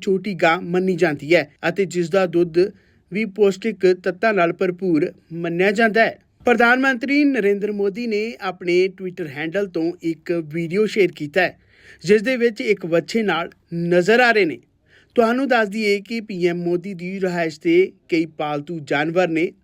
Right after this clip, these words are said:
ਜਿਨ੍ਹਾਂ ਵਿੱਚੋਂ ਪੁੰਗਨੂਰ ਨਸਲ ਦੀ ਗਾਂ ਵੀ ਹੈ। ਪ੍ਰਧਾਨ ਮੰਤਰੀ ਨਿਵਾਸ ਤੇ ਇੱਕ ਗਾਂ ਵੱਲੋਂ ਵੱਛੇ ਨੂੰ ਜਨਮ ਦਿੱਤਾ ਗਿਆ ਹੈ ਅਤੇ ਉਸ ਹੀ ਵੱਛੇ ਦੇ ਨਾਲ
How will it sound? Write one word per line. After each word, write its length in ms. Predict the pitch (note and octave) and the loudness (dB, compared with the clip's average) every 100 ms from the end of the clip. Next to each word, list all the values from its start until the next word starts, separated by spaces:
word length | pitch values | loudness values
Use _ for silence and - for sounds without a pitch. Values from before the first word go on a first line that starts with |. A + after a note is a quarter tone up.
| - | -18
ਜਿਨ੍ਹਾਂ 320 | C3+ D#3 F3 | -8 -4 -2
ਵਿੱਚੋਂ 460 | D#3+ D#3 - D#3+ F#3+ | -2 -6 -2 0 0
ਪੁੰਗਨੂਰ 540 | F#3+ E3+ D3 C#3+ D#3+ E3 | 0 -2 0 0 0 0
ਨਸਲ 400 | D#3 D3 E3+ D3+ | -4 -4 -4 -6
ਦੀ 220 | C#3 D3 - D3+ | -8 -12 -14 -4
ਗਾਂ 200 | F3 D#3+ | 0 0
ਵੀ 220 | E3 F#3 F#3+ | 0 0 0
ਹੈ। 80 | E3 - | 0 2
ਪ੍ਰਧਾਨ 320 | G#3 G#3+ A3 | 4 6 4
ਮੰਤਰੀ 380 | A3+ A3+ A#3+ B3 | 2 0 0 0
ਨਿਵਾਸ 400 | A#3 F#3+ F3+ F3 | 4 4 4 2
ਤੇ 140 | A3 G#3+ F#3+ | -2 2 4
ਇੱਕ 220 | F3 - F#3+ G#3+ - _ - D3+ C#3+ | 4 2 0 0 -6 _ -16 -8 2
ਗਾਂ 220 | E3+ F#3 A3 | 4 4 4
ਵੱਲੋਂ 320 | G#3 G#3 G#3 | 2 4 2
ਵੱਛੇ 340 | E3 D#3 F#3+ | 2 0 0
ਨੂੰ 180 | F3+ F3 | 2 0
ਜਨਮ 300 | C#3+ C#3+ D#3+ | 0 -2 0
ਦਿੱਤਾ 320 | D#3 F3+ G3+ | 0 2 2
ਗਿਆ 220 | G3 F#3 F#3+ | 4 2 2
ਹੈ 100 | - _ F3+ | -4 _ -2
ਅਤੇ 160 | G3 A#3+ | -2 2
ਉਸ 360 | G3+ G#3 A3 | 4 6 4
ਹੀ 280 | A#3+ G#3+ A#3+ | 2 0 0
ਵੱਛੇ 380 | G3 E3+ E3+ A3+ | 0 -2 0 -2
ਦੇ 160 | G3+ F3+ | 0 0
ਨਾਲ 500 | D#3 D#3+ F#3 E3+ | 0 2 2 2